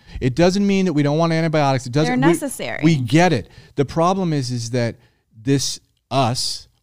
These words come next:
Speaker 1: we want easy fixes. We don't wanna do the work. And so we're the problem. And what One Method att-, attempts to do is to say, "No, you're the problem.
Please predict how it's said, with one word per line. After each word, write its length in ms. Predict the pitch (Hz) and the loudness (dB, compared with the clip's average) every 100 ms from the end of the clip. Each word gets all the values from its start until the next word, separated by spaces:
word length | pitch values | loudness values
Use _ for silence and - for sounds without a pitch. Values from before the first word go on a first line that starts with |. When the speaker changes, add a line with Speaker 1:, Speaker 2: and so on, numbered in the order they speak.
| 104 | -4
Speaker 1:
we 180 | 123 | 0
want 320 | 135 131 127 110 | 0 0 -2 -2
easy 360 | 110 110 107 107 | -2 -2 -2 -6
fixes. 640 | - 90 - 69 62 - _ _ _ _ _ - - | -6 -8 -8 -14 -16 -20 _ _ _ _ _ -20 -20
We 360 | 110 139 190 | 0 2 4
don't 260 | 214 208 208 | 4 4 4
wanna 320 | 180 175 170 | 4 2 0
do 260 | 127 113 123 | 0 0 0
the 120 | 120 | 0
work. 360 | 110 85 - _ _ _ _ _ _ - | -2 -6 -8 _ _ _ _ _ _ -6
And 120 | 117 | -4
so 560 | - - 120 110 110 107 _ | -4 -2 0 0 -2 -6 _
we're 300 | 101 127 156 | -4 2 2
the 100 | 135 | 2
problem. 520 | 120 104 73 64 64 _ | -2 -4 -4 -10 -18 _
And 280 | 123 123 117 - - - _ | -4 0 -2 -6 -20 -20 _
what 360 | - 123 120 - | -6 -2 -2 -4
One 240 | 107 117 | -4 0
Method 360 | 107 190 247 127 | 2 0 0 -4
att-, 280 | 107 - - | -6 -10 -10
attempts 460 | 107 - 208 233 - | -10 -2 0 0 -4
to 100 | 98 | -6
do 400 | 87 80 82 101 _ _ | -6 -8 -8 -12 _ _
is 220 | - 117 - | -4 -4 -4
to 80 | 110 | -8
say, 540 | - 113 101 98 - _ _ | -2 0 0 -2 -8 _ _
"No, 580 | - 104 107 92 80 90 - _ _ _ _ _ _ _ _ _ _ _ _ | -6 -2 0 0 -4 -10 -14 _ _ _ _ _ _ _ _ _ _ _ _
you're 340 | 92 110 131 | -2 2 4
the 100 | 160 | 2
problem. 640 | 165 139 95 78 76 80 | 0 -2 -2 -4 -10 -12